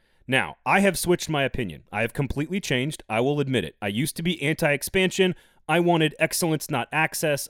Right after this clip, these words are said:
I wanted it to be really, really hard to win a championship. The problem is, is that's eliminating vast sections of the country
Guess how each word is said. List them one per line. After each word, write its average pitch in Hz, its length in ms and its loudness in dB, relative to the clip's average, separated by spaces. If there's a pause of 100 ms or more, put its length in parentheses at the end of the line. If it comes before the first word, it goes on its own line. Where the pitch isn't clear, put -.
I 147 100 0
wanted 147 260 0
it 127 100 -8
to - 60 -12
be 123 120 0
really, 175 400 4
really 151 240 2
hard 120 320 2
to 123 80 -6
win 113 120 -4
a 101 40 -10
championship. - 640 -6 (380)
The - 80 -6
problem 202 380 4
is, 143 180 4
is 120 100 -6
that's 123 300 -2
eliminating 113 760 0
vast 127 560 -2
sections 123 400 -4
of 98 120 -6
the 98 80 -14
country 110 400 -6